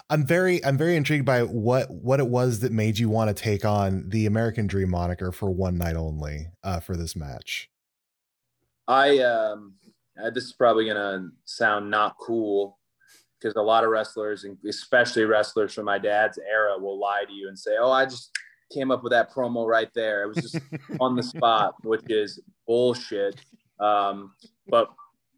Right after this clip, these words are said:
Speaker 2: whatever. I workshop my promos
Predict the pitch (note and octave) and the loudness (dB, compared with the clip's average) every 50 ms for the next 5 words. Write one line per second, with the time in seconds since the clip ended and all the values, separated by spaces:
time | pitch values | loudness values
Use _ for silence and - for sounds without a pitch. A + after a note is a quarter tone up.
0 | _ - - - - _ _ - G2+ G#2 A#2 C3+ C#3 C3+ B2+ A#2 A#2 A#2 A#2+ - | _ -20 -20 -20 -20 _ _ -4 0 2 4 4 6 4 4 4 2 -2 -4 -8
1 | _ _ _ _ _ _ _ _ _ _ _ _ _ A2 A#2 C3+ D3 D3 C#3+ D3 | _ _ _ _ _ _ _ _ _ _ _ _ _ -4 -2 0 0 2 2 0
2 | C#3+ C3+ - - C#3+ C3 B2+ A#2 A#2+ A#2+ A#2 - _ B2 A#2+ A#2 A#2 A#2+ A#2+ A#2 | 0 -2 -4 -6 -6 -6 -6 -6 -6 -8 -8 -8 _ -8 -8 -6 -6 -6 -6 -6
3 | A#2 A#2 A#2 A#2 - - - | -6 -6 -8 -10 -12 -16 -16